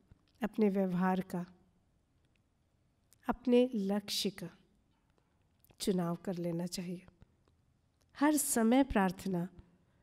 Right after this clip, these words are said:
हर समय प्रयास, हर समय समर्पण, और ये तीनों चीज़ें पूरी आस्था और विश्वास के साथ होगा, क्योंकि हम तो कर नहीं रहे।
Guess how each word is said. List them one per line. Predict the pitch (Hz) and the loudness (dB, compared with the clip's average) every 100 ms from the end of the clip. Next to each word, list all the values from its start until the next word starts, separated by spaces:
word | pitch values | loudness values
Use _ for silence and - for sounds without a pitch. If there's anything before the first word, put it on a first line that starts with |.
| _ _ - - | _ _ -6 0
हर | 277 | 0
समय | 269 - 226 233 | 0 0 2 2
प्रयास, | 240 220 196 180 180 185 - - - _ _ _ _ _ _ _ - | 2 2 4 4 4 2 -2 -8 -20 _ _ _ _ _ _ _ -6
हर | 240 | -4
समय | 226 - 196 196 | -2 -2 0 2
समर्पण, | 196 190 180 170 170 170 170 - _ _ _ _ - | 2 2 2 2 0 -4 -6 -14 _ _ _ _ 2
और | 233 | 4
ये | 214 220 | 6 4
तीनों | 220 247 247 269 | 4 2 4 6
चीज़ें | 269 269 208 190 240 | 4 2 0 4 4
पूरी | 240 220 196 240 | 4 4 4 4
आस्था | 233 196 190 - 202 233 | 4 4 4 2 0 2
और | 240 208 - - - - | 2 2 -2 -18 -12 -4
विश्वास | 185 - - 170 175 | -4 -2 -2 -2 -2
के | - 170 | -4 -6
साथ | - 170 - _ _ _ _ - - | -8 -10 -14 _ _ _ _ -16 -8
होगा, | - 220 220 196 160 - - _ _ _ _ _ _ _ | 8 8 10 4 0 -2 -16 _ _ _ _ _ _ _
क्योंकि | - 254 285 | 2 6 6
हम | 226 220 | 6 6
तो | 254 | 4
कर | - 247 262 | 2 0 4
नहीं | 254 | 2
रहे। | 208 180 | 2 -2